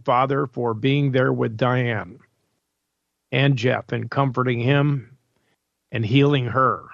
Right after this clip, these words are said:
and getting through this malady, this crisis situation that they're in right now. We just lift it up to you and thank you for deliverance of this.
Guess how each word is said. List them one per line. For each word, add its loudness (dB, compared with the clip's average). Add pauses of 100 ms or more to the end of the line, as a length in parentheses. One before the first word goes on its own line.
(380)
and -10
getting 0
through 0 (120)
this -2 (120)
malady, 0
this -4
crisis -2
situation -4
that -6
they're 2
in 0
right 2
now. 0
We -4
just -6
lift 0
it 0
up -2
to 0
you 2
and -4
thank -2
you -2
for -4
deliverance 0
of -2
this. 0